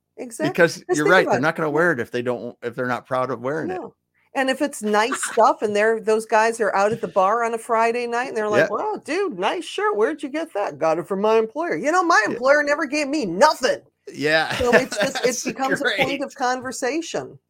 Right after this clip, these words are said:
Speaker 1: <laughs>
Speaker 2: You're right. I never thought that, that, that, that about that, but you're right about the Friday night and, and the idea about people want to wear if they like to work there 'cause they wouldn't
Speaker 1: Yep.
Speaker 2: ask if they didn't. That is, and it's an easy way to,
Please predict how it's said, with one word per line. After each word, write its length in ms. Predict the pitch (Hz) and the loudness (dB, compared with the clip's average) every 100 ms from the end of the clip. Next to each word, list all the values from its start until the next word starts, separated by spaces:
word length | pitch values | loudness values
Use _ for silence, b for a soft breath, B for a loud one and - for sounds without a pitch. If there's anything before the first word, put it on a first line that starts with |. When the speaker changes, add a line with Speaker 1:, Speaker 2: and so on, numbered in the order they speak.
| _ _ | _ _
Speaker 1:
<laughs> 520 | 214 226 226 233 208 | -8 -4 0 0 2
Speaker 2:
You're 300 | - 185 175 | 6 8 8
right. 180 | 180 175 B B B | 6 2 B B B
I 100 | 160 | 0
never 300 | 160 196 202 | 4 4 4
thought 260 | 190 190 185 | 4 0 0
that, 260 | 120 98 | -2 -4
that, 200 | 147 143 | -6 -4
that, 200 | 143 143 131 120 | -2 -4 -6 -12
that 300 | 135 147 131 | -4 -2 -2
about 320 | 127 151 165 | -2 -2 -2
that, 240 | 151 120 - | -2 -4 -4
but 180 | 117 123 | -10 -8
you're 120 | 127 | -4
right 300 | 131 156 165 | -2 -2 -4
about 280 | 135 135 131 | -6 -6 -6
the 80 | 127 | -10
Friday 400 | 135 139 135 120 | -6 -4 -4 -4
night 360 | 120 135 160 123 | -4 -6 -8 -8
and, 300 | 123 117 - | -6 -6 -8
and 280 | 120 120 117 | -10 -8 -6
the 140 | 117 120 | -4 -2
idea 640 | 131 123 135 143 147 117 | -2 -4 -2 -2 -2 -4
about 440 | 120 120 120 117 - b b b _ | -6 -4 -4 -4 -10 b b b _
people 380 | 139 139 156 151 | -6 -6 -8 -6
want 240 | 127 123 | -6 -6
to 80 | 120 | -10
wear 540 | 113 120 117 120 123 - | -6 -4 -4 -4 -6 -10
if 260 | 117 120 - | -12 -12 -10
they 180 | 131 139 | -8 -6
like 300 | 120 110 - | -4 -6 -8
to 80 | 117 | -12
work 240 | 175 - | -12 -12
there 120 | 90 | -14
'cause 140 | - 95 | -12 -14
they 60 | |
wouldn't 300 | 104 117 110 | -8 -8 -6
Speaker 1:
Yep. 120 | 120 156 | -6 -6
Speaker 2:
ask 180 | - | -10
if 80 | 92 | -16
they 120 | 101 | -14
didn't. 380 | 98 139 156 95 b b b b 131 | -12 -10 -8 -10 b b b b -6
That 120 | 190 | -4
is, 260 | 180 - - | -4 -6 -8
and 140 | 139 143 | -4 -4
it's 180 | 135 143 | -4 -10
an 60 | - | -12
easy 320 | 143 156 156 | -8 -8 -6
way 320 | 151 147 143 | -6 -4 -4
to, 140 | 139 | -6